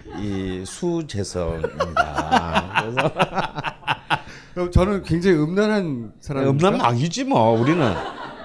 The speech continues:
Speaker 1: 우리는 존재 자체가 음란 막이야. 그러니까
Speaker 2: 그건 좋습니다. 그럼
Speaker 1: 어, 어.
Speaker 2: <laughs> 받아들일게요.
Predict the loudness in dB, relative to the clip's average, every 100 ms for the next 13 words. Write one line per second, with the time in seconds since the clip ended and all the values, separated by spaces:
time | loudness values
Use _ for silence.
0 | 2 4 6 6 4 6 6 6 4 2
1 | 2 0 0 0 2 6 6 6 2 2
2 | 6 8 6 0 -12 -16 -2 4 4 6
3 | 4 4 0 0 0 -2 -2 4 4 6
4 | 6 6 2 0 -4 -4 4 6 6 2
5 | 0 2 2